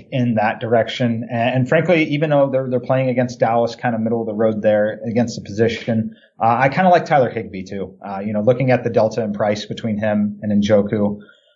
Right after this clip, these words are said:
um, we already know that Njoku is gonna have a few extra ownership percent more than he should just because of, it's week fifteen and the trend is alive and well.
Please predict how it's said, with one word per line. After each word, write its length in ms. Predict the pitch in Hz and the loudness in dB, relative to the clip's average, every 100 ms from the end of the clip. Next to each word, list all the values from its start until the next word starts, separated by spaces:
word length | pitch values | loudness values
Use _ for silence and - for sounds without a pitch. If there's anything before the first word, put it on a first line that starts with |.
| _ - | _ -12
um, 380 | 92 90 87 95 | -6 -4 -2 2
we 120 | 107 165 | 6 6
already 340 | 185 175 131 127 | 6 4 0 2
know 240 | 120 127 | 4 4
that 100 | 123 | 4
Njoku 360 | 120 117 120 127 | 0 0 0 0
is 80 | 113 | -4
gonna 180 | 120 | -4
have 300 | 107 110 117 110 - | -2 -2 -2 -4 -12
a 140 | 120 - | -12 -8
few 280 | 139 135 - | -6 -4 -2
extra 520 | 120 - - 123 123 | -4 -4 0 2 2
ownership 400 | 123 123 127 120 | 2 0 -2 -6
percent 360 | 120 - 127 - - | -2 0 0 -2 -10
more 420 | 123 123 127 127 | -2 4 6 8
than 120 | 123 | 6
he 80 | 110 | 2
should 360 | - 123 123 | -2 0 0
just 200 | 127 107 | -2 -8
because 320 | - - 117 117 | -8 -4 -2 -2
of, 160 | 107 - _ | -6 -10 _
it's 160 | 139 - | -8 0
week 220 | 143 139 | 0 2
fifteen 360 | 131 - 127 123 | -4 -4 -4 -2
and 80 | |
the 40 | 107 | -4
trend 300 | - 120 120 | -4 -2 -2
is 140 | 104 | -2
alive 380 | 107 101 104 113 | -4 0 0 0
and 140 | 104 | -2
well. 440 | 101 110 113 110 | 0 2 0 -2